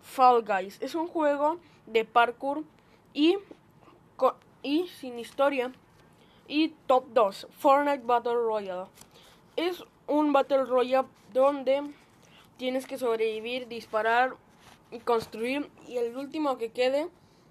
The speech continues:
es el que gana la Victory Royale. Hola, buenos días. Soy Dani y vengo a presentarles el top cinco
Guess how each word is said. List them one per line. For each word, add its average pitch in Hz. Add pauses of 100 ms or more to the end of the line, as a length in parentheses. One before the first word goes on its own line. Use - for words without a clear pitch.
es 233
el 240
que 208
gana 247
la 220 (100)
Victory 226
Royale. 214 (1300)
Hola, 240
buenos 302
días. 247 (880)
Soy 311
Dani 269
y 262
vengo 262
a 247
presentarles 240 (600)
el 233
top 277
cinco 294